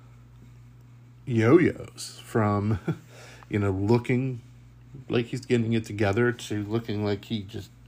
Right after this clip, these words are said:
has no clue to, you know, back to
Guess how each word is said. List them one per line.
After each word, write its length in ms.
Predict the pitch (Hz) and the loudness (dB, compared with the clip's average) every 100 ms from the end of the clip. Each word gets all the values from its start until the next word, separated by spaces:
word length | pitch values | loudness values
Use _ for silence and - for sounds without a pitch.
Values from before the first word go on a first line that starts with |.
| - - | -20 -16
has 320 | - 110 107 104 | -6 -6 -6 -6
no 340 | 110 107 113 | -4 -4 -4
clue 460 | - 151 165 117 - | -4 0 0 -2 -8
to, 320 | - 107 104 101 - - - - - | -6 -4 -4 -8 -14 -20 -20 -20 -12
you 60 | 110 | -10
know, 140 | - - - - - - - - - - - - - - - - | -10 -14 -20 -20 -20 -20 -20 -20 -20 -20 -20 -20 -20 -20 -20 -4
back 540 | 131 135 127 - - - | -2 0 -2 -6 -10 -4
to 320 | 120 113 | 0 0